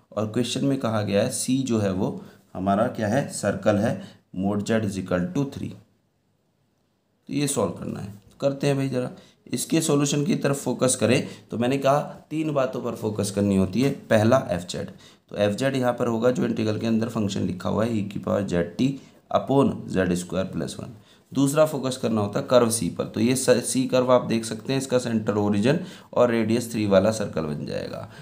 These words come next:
तो ये एक circle दिया हुआ है जिसका center origin है और radius यहाँ से यहाँ तक की कितनी है? थ्री। इसका मतलब ये यहाँ पर maximum three तक जाएगा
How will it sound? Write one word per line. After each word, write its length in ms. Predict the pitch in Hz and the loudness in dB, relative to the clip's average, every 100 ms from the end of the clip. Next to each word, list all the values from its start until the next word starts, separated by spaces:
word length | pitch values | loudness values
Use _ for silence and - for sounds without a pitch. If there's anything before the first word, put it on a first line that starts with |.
| - _ | -20 _
तो 80 | 98 | -2
ये 140 | 110 | 0
एक 100 | 117 | 0
circle 420 | - 110 101 113 113 | 0 -2 2 2 2
दिया 320 | 107 101 98 | 0 4 6
हुआ 260 | 98 101 107 | 6 6 4
है 160 | 117 143 | 4 0
जिसका 280 | 113 - 104 | -4 -2 -2
center 440 | 101 98 98 101 - | 0 -2 0 -2 0
origin 400 | 87 87 92 95 | 0 0 2 4
है 240 | 113 175 - - - | 4 2 -4 -14 -2
और 180 | 101 101 | 0 2
radius 460 | 110 117 151 147 | 0 0 0 -2
यहाँ 160 | 120 110 | -2 0
से 80 | 110 | -2
यहाँ 140 | 104 | -2
तक 140 | 101 | -4
की 120 | - 104 | -8 -6
कितनी 320 | 98 95 110 | -4 0 0
है? 100 | 123 | 0
थ्री। 340 | - 90 - - - | -2 -2 -2 -6 -14
इसका 260 | - - 135 | -10 0 4
मतलब 300 | 135 131 135 | 6 6 4
ये 160 | 131 135 | 4 2
यहाँ 280 | 123 107 | 4 4
पर 140 | 110 117 | 2 2
maximum 520 | 117 113 110 113 107 | 0 0 0 0 0
three 180 | 98 87 | 0 -2
तक 160 | 90 98 | 0 2
जाएगा 360 | 104 107 110 | 4 4 6